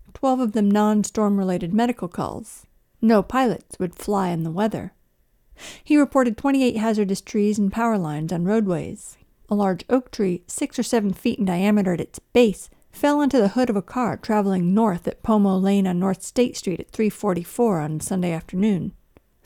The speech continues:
The street was closed for about forty-five minutes, but neither the driver nor the passenger was hurt. The department usually has four people on duty, but Nelson said he mustered up to fourteen for the heavy workload.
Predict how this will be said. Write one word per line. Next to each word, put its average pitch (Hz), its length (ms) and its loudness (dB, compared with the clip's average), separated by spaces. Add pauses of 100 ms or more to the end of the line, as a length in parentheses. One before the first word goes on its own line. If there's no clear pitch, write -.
(280)
The 269 120 2
street - 260 0
was 240 120 0
closed 226 460 0
for - 80 -6
about 185 300 -2
forty-five 196 440 0
minutes, 214 380 2
but - 240 -2
neither 262 260 2
the 262 140 -2
driver 208 380 2
nor 196 160 0
the 175 80 -6
passenger 214 480 -6
was 131 160 -8
hurt. - 340 -8 (880)
The 254 80 0
department 254 460 2
usually 233 400 6
has 196 260 0
four 220 300 2
people 208 320 -4
on 170 180 -2
duty, 226 240 4
but 185 220 -2
Nelson 262 420 2
said 262 160 0
he 226 80 4
mustered 214 380 0
up - 180 -2
to 202 80 -4
fourteen 226 800 -2
for 165 140 -8
the 160 80 -6
heavy 185 260 -2
workload. 175 600 -4